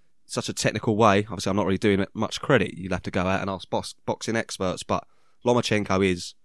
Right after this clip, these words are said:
at the moment, the kind of, yeah, number one in the world. But Luke Campbell has showed a lot of promise for many, many years. Like you say, he's won the Olympic gold. He's had a couple of setbacks along the way, but I've been following him for quite a while. He's big, he's rangy,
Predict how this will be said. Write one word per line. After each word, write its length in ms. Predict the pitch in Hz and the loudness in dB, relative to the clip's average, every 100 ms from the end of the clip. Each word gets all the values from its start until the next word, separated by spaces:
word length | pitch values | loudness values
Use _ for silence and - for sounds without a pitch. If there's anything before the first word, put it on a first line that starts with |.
| _ _ _ _ _ _ _ _ - | _ _ _ _ _ _ _ _ 0
at 140 | 123 | 0
the 60 | 113 | 2
moment, 400 | 95 90 98 92 | 0 0 0 -2
the 120 | 87 | -8
kind 240 | - 87 90 | -6 -6 -6
of, 180 | 85 - | -10 -12
yeah, 160 | 98 - | -12 -2
number 260 | 120 113 | 0 2
one 160 | 107 98 | 4 2
in 80 | 92 | 0
the 80 | 90 | 0
world. 220 | 95 87 | 0 -2
But 120 | 107 | -4
Luke 220 | 131 170 | -2 -2
Campbell 520 | - 131 110 90 107 - _ _ | 0 0 2 0 -2 -4 _ _
has 100 | - | -8
showed 240 | - 143 123 | -2 0 0
a 40 | |
lot 180 | 131 151 | 0 0
of 80 | - | 0
promise 280 | 143 127 - | 0 0 -2
for 100 | 98 | -2
many, 240 | 110 120 | -2 -2
many 200 | 113 113 | -2 -2
years. 280 | 113 143 113 | -2 -2 -2
Like 100 | 113 | -4
you 40 | |
say, 120 | 101 113 | -4 -4
he's 100 | 101 | -2
won 160 | 110 | -2
the 100 | 107 | -2
Olympic 380 | 104 107 - - | -2 -2 -4 -6
gold. 280 | 95 95 117 _ _ _ _ _ | -2 -2 -2 _ _ _ _ _
He's 140 | 117 | -6
had 100 | 123 | -2
a 40 | 123 | -2
couple 340 | - 147 - | -2 -2 0
of 80 | 123 | -2
setbacks 480 | - 127 - 95 - | 0 -2 0 -2 -2
along 220 | 98 92 | -2 0
the 80 | 92 | 0
way, 180 | 95 90 | -2 -2
but 140 | 87 | -4
I've 80 | - | -6
been 120 | 110 | -8
following 320 | - 127 117 | -4 -2 0
him 120 | 101 | -2
for 80 | 95 | -6
quite 280 | - 127 127 | -6 -2 -2
a 40 | |
while. 320 | 98 95 95 - - _ _ | 0 0 0 -4 -16 _ _
He's 140 | - 92 | -12 -6
big, 400 | - 110 110 - _ _ | 2 2 2 -6 _ _
he's 180 | - 95 | -14 0
rangy, 580 | 104 104 104 110 107 | 2 4 2 0 -2